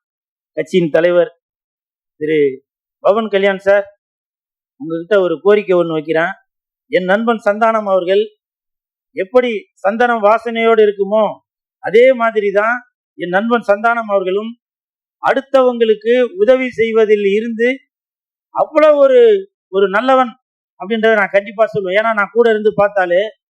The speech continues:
அப்படிப்பட்டவர். அது மட்டும் இல்ல, சந்தானம் வந்து மிகப்பெரிய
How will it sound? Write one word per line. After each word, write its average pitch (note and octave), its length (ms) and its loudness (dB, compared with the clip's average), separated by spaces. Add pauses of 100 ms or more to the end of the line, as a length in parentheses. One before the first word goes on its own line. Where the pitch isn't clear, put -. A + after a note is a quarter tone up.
(240)
அப்படிப்பட்டவர். A3 800 0 (120)
அது - 200 -4
மட்டும் A#3+ 320 -2
இல்ல, G#3+ 100 0 (1120)
சந்தானம் B3+ 520 0
வந்து A#3 220 -2 (540)
மிகப்பெரிய C#4 680 0